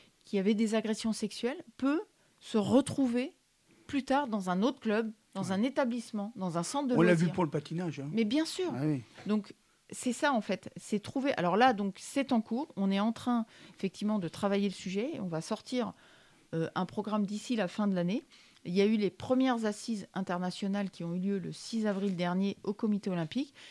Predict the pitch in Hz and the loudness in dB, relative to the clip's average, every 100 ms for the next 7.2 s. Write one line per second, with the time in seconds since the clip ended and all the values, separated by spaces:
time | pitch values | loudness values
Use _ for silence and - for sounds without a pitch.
0 | - - 175 170 170 226 208 208 202 190 | -10 -4 -2 0 0 0 2 0 0 -2
1 | - 285 262 240 208 190 214 240 214 170 | 2 4 4 4 2 0 0 -2 -2 0
2 | 180 196 220 - - - - 196 170 151 | 0 0 -2 -6 -20 -18 -6 -4 -4 -2
3 | 151 233 269 254 214 202 277 - - - | 4 6 6 4 2 2 -2 -10 -10 -2
4 | 220 226 247 240 - - 208 214 196 196 | -2 0 -2 -2 -4 -4 -2 -2 -2 -2
5 | 190 - - - - 185 190 180 202 - | -2 -6 -14 -12 -6 -4 -4 -4 -4 -2
6 | 190 - 254 262 262 240 185 180 - 175 | -4 -2 2 2 4 2 2 -2 -4 -6
7 | - 202 | 0 0